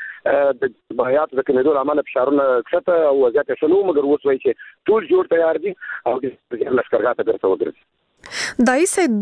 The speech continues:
Speaker 2: د-، دوی څه وایي چې له طالبانو سره یې خبرې څنګه وي او د طالبانو سره به خپلو غوښتنو ته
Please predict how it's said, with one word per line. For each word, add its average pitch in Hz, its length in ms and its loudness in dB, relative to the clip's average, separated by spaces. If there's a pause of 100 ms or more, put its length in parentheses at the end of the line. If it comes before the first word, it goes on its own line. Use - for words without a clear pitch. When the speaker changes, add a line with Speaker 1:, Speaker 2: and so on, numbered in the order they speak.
(160)
Speaker 2:
د-، 254 240 4 (100)
دوی 359 120 2
څه - 220 -4
وایي 339 160 2
چې - 180 -4
له 254 40 0 (100)
طالبانو 254 460 0
سره 262 200 0
یې 233 140 4 (400)
خبرې 285 340 0
څنګه 285 260 2
وي 262 100 2 (100)
او 254 80 2 (260)
د - 20 2 (140)
طالبانو 254 480 0
سره 269 140 2 (100)
به 233 60 2 (160)
خپلو 320 380 0
غوښتنو 311 340 0 (120)
ته - 20 0